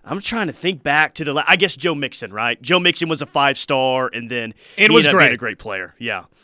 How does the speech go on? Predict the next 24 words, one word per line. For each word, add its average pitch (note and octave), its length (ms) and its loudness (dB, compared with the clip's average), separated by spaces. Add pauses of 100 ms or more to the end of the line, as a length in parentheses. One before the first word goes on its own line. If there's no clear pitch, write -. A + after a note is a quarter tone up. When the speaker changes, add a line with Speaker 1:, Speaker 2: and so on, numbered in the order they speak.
(320)
Speaker 2:
CeeDee A3 680 4
Lamb, F#3+ 360 6
was F#3 180 0
he G3+ 480 2
a D#3+ 120 -6
five-star F3+ 600 2
by D3+ 220 2
anybody? G3 760 0
Speaker 1:
I - 380 -20
think G3 140 -4
he A#3+ 140 0
may G3+ 160 6
have E3+ 160 4
been F3 160 4
a D3 160 4
four. F3+ 1000 4
I F#3+ 60 10
Speaker 2:
By - 80 10
Speaker 1:
don't - 80 8
know G3+ 120 8
if F3 80 10
Speaker 2:
most? F3 180 0
Speaker 1:
yeah, F3 360 8
I, E3+ 140 6